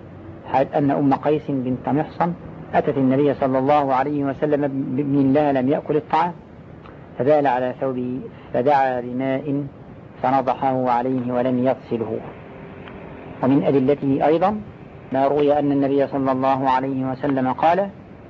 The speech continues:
"بول الغلام الرضيع ينضح وبول الجارية يغسل". فالحاصل أن مذهب الأكثر في هذه المسألة هو الصواب،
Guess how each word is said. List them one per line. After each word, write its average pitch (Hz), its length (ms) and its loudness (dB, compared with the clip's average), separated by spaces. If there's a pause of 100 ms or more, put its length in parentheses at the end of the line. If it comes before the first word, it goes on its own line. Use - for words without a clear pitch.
"بول 147 320 4
الغلام 135 580 2
الرضيع 135 580 0 (340)
ينضح 135 640 2 (180)
وبول 131 360 2
الجارية 127 680 0
يغسل". 117 600 0 (1120)
فالحاصل 143 640 2 (640)
أن 143 280 4
مذهب 143 320 4
الأكثر 147 720 0
في 143 180 0
هذه 143 360 2
المسألة 139 760 0
هو 135 200 2
الصواب، 147 460 2